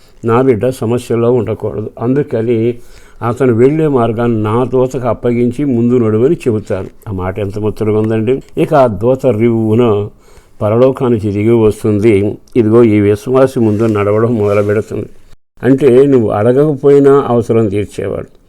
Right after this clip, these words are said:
నువ్వు చెప్పకపోయినా బాధ్యత తీసుకునేవాడు, నువ్వు ఇరుకును పడతావేమని గమనించిన దేవుడు ఎంత భద్రంగా నీ విషయంలో జాగ్రత్తగా దూతను పంపుతున్నాడు. అందుకే ఈరోజు నేనైనా మీరైనా బ్రతికుండగలిగాం. ఎన్నో రకాల విపత్తులు, వినాశనాలు ఊరేగుతున్నా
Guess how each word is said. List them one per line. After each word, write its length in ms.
నువ్వు 140
చెప్పకపోయినా 680
బాధ్యత 480
తీసుకునేవాడు, 680
నువ్వు 120
ఇరుకును 420
పడతావేమని 760
గమనించిన 600
దేవుడు 640
ఎంత 400
భద్రంగా 640
నీ 140
విషయంలో 440
జాగ్రత్తగా 600
దూతను 420
పంపుతున్నాడు. 640
అందుకే 480
ఈరోజు 380
నేనైనా 540
మీరైనా 440
బ్రతికుండగలిగాం. 880
ఎన్నో 340
రకాల 320
విపత్తులు, 600
వినాశనాలు 680
ఊరేగుతున్నా 880